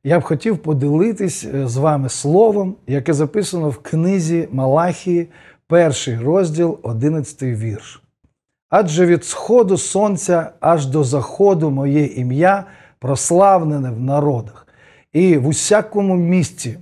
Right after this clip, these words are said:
приноситься жертва моєму імені, і чиста жертва, тому що моє ім'я велике в народах", говорить Господь Вседержитель.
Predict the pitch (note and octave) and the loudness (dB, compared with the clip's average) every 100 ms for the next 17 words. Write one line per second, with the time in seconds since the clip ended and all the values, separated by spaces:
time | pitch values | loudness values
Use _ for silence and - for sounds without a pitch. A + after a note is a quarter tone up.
0 | - C#3+ D3 F3+ F#3 E3 - D#3+ A#2 D#3 | -8 -4 0 0 -2 -4 -2 -2 0 2
1 | F#3 D#3+ C3+ A#2+ C3+ C3+ D3+ E3 - _ | 2 2 -6 -4 -4 -2 -2 -2 -6 _
2 | _ D3+ D#3 B2+ G#2 F#2+ _ _ - _ | _ -4 -2 -2 -6 -10 _ _ -20 _
3 | - D3+ - A3 A3+ - F#3+ C#3 F#3 E3 | -4 -4 -2 0 0 2 0 4 2 2
4 | D#3+ D#3 C#3+ D3 C#3 - C3+ C#3 C3+ C3 | 0 -4 -2 -2 -4 -4 -4 -2 -2 -2
5 | C3 C3 F#3 F#3+ - A#2 C#3+ C#3 F3 A3 | -2 2 2 2 -2 -4 -2 2 2 2
6 | - F#3+ D3 C#3 D3 C#3+ C3 A2 G2+ - | 2 0 2 0 0 0 0 -4 -10 -16
7 | A#2 A#2 C3 D3+ G3+ C3 C3+ - - E3+ | -8 -6 -2 -2 -2 -4 -8 -10 -2 -2
8 | D#3 - _ _ _ - C3+ C3+ A#2 A2 | -2 -14 _ _ _ -8 -4 -2 -2 -4
9 | A2 - | -8 -10